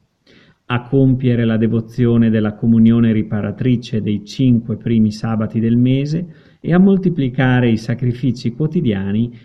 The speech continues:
in spirito di riparazione per le offese fatte a Maria, a portare su di sé la medaglia miracolosa e a diffonderla attorno a sé,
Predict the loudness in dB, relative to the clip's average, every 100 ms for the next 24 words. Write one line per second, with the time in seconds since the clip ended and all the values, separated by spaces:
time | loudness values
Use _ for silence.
0 | -4 -2 -2 -2 0 0 0 -2 -2 -2
1 | -2 -4 -4 -4 -2 -2 0 -2 -6 -10
2 | -20 -4 0 2 2 0 -2 0 0 -4
3 | -4 -4 -2 2 2 2 0 -2 -8 -18
4 | _ _ _ _ _ _ _ _ _ _
5 | _ -10 -6 -2 -2 0 0 0 -2 -4
6 | -6 -4 0 2 2 4 2 2 2 0
7 | 0 -2 -4 -4 -2 0 0 -2 -6 -10
8 | -20 -6 -2 0 -2 -2 0 2 2 2
9 | -2 -2 -2 0 2 2 0 -2 -4